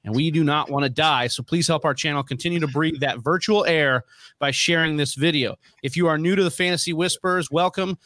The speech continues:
Please consider hitting us up with that follow or a subscribe on whatever platform you find us on. We release fantasy football content daily. You can find us, uh, and all of our past shows on Facebook,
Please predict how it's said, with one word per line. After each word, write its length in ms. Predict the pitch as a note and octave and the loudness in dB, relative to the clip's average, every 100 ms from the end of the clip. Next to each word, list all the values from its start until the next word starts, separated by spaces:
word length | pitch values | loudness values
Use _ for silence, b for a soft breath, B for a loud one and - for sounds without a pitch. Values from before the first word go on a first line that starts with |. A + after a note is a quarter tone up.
| b - | b -2
Please 200 | G#3+ - | 0 0
consider 400 | F3+ - F3+ D#3+ | -2 0 0 0
hitting 240 | E3+ E3 | 0 0
us 140 | D#3 | 0
up 180 | F3 D#3+ D3+ | 0 0 0
with 140 | C#3 | -2
that 200 | C#3+ A#2+ | -2 -2
follow 460 | - E3 D#3+ D#3 C#3 | 0 2 2 2 0
or 220 | C3 B2 | 0 0
a 60 | |
subscribe 760 | A2 A#2 G2 - D#3+ D3+ D3+ C3+ | 0 -2 -4 -2 2 2 2 0
on 100 | A2+ | 0
whatever 260 | A2+ G#2+ G#2+ | 0 -2 -4
platform 560 | - A#2 - C3 A#2 | -2 -4 -4 -6 -2
you 120 | G#2+ | -4
find 360 | G#2 - C#3 D3+ | -4 -4 -2 -2
us 160 | D3 D3+ | -2 -2
on. 360 | D3 D3 C3+ B B B B | 0 0 -4 B B B B
We 180 | C3 G#3 | 0 2
release 320 | G#3 E3+ E3 | 2 2 0
fantasy 320 | - D#3 C#3+ | 0 0 -2
football 300 | D3 D3+ D3+ | -4 -2 -2
content 480 | - C#3+ C3 B2+ F2+ | 0 -2 -2 -4 -4
daily. 440 | B2+ D3+ D#3+ D#3 - b b | 0 2 2 0 -4 b b
You 80 | A2+ | -6
can 80 | A#2 | -4
find 200 | C3+ C3+ | -2 0
us, 200 | B2+ - | -2 -4
uh, 240 | C3 A2+ B2+ | -6 -4 -2
and 180 | D3 C#3 | 0 2
all 200 | B2+ D3+ | 4 4
of 100 | C#3 | 2
our 140 | C3+ | 0
past 300 | - C#3 C#3 | 0 -2 -2
shows 460 | - - D#3 C3+ B2 | 0 2 4 2 2
on 140 | B2 | -2
Facebook, 580 | A#2+ D3 C#3+ - C#3+ C3+ | -2 -2 -2 -2 -4 -6